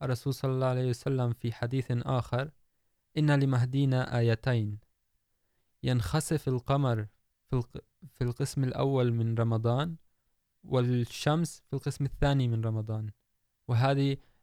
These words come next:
وقال عن هذه الآية أو هذه المعجزة التي ستظهر عند مجيء الإمام المهدي،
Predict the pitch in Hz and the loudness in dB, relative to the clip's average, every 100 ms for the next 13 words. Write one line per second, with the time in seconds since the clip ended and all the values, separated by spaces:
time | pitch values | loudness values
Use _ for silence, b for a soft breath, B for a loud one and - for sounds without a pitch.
0 | - - 127 123 120 123 127 131 127 120 | -8 -2 2 2 0 -2 0 2 2 0
1 | 120 113 131 131 127 113 - 117 - 135 | 0 0 2 2 0 -2 -2 -4 0 0
2 | 127 120 - 113 113 123 123 117 131 127 | 2 -2 -4 -4 -2 -2 -2 -2 0 0
3 | 120 117 113 117 117 117 - 120 127 117 | 0 0 -2 -4 -4 -8 -6 -2 0 0
4 | 127 - _ _ _ _ - 127 127 120 | -2 -6 _ _ _ _ -6 -2 0 2
5 | 113 110 - _ _ _ - 123 117 131 | 0 -2 -8 _ _ _ -8 -4 0 0
6 | 120 120 123 117 117 113 113 151 | 2 0 2 2 2 0 -2 -4